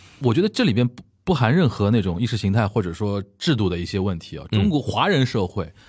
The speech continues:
Speaker 1: 都是这样，就是他们，我们对于一些体面，尤其当一个人已经是成功人士了，
Speaker 2: 嗯。
Speaker 1: 或者在这个圈子里边所谓的一些大佬了，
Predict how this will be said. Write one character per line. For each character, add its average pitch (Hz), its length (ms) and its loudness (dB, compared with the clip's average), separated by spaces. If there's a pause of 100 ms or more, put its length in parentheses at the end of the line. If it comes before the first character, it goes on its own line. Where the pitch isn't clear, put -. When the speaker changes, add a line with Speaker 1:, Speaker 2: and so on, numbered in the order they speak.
Speaker 1:
都 175 120 2
是 160 100 2
这 110 120 -2
样， 85 160 -6 (300)
就 190 160 -2
是 190 120 2
他 - 200 -2
们， 190 220 0
我 110 120 -2
们 98 140 0
对 226 160 0
于 113 160 2
一 151 60 -4
些 160 160 -4
体 - 380 -8
面， 104 360 -4 (360)
尤 139 100 2
其 - 100 -2
当 202 160 2
一 170 80 2
个 180 140 0
人 120 180 2
已 107 40 0
经 131 160 2
是 156 100 0
成 104 220 0
功 170 160 2
人 95 140 -2
士 - 180 -10
了， - 180 -16
Speaker 2:
嗯。 - 80 2
Speaker 1:
或 139 60 0
者 107 100 0
在 120 140 -4
这 117 80 -4
个 117 60 -2
圈 139 200 -2
子 131 60 0
里 98 60 -2
边 95 100 -4
所 90 140 -6
谓 87 80 -6
的 104 60 -6
一 107 80 -4
些 104 120 -4
大 120 220 0
佬 92 280 -4
了， 85 240 -12